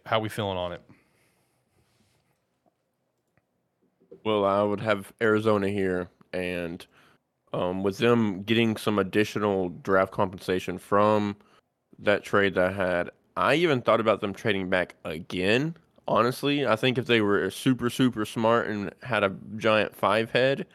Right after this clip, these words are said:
Speaker 2: and w-, had a really super deep board as far as defensive linemen, I could see them trading back again. Um, but I don't have that. Um, I have them selecting Will Anderson with the fourth pick.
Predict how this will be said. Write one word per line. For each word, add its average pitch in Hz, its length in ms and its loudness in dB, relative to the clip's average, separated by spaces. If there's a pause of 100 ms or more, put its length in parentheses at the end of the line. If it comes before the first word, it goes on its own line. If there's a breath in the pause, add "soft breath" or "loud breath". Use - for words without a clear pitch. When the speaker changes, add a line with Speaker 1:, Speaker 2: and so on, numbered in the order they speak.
(540 loud breath)
Speaker 2:
and 101 520 0
w-, 87 360 -6
had 107 260 0
a 98 140 2
really 104 400 0
super 104 400 -2
deep 110 300 -4
board 107 440 2
as 98 160 0
far 95 320 2
as 92 240 0
defensive 101 480 -6
linemen, 117 580 -2 (760 loud breath)
I 123 140 2
could 135 280 2
see 123 160 0
them 107 160 2
trading 104 360 0
back 98 180 2
again. 107 560 -4 (640 soft breath)
Um, 104 480 2 (120)
but 104 120 4
I 104 40 4
don't 104 200 2
have 104 220 0
that. 101 360 2 (240)
Um, 95 600 -2 (320)
I 101 60 -4
have 101 140 0
them 92 140 -4
selecting 92 340 -6
Will 92 240 0
Anderson 92 380 -6
with 87 100 -10
the - 60 -18
fourth - 320 -8
pick. - 200 -8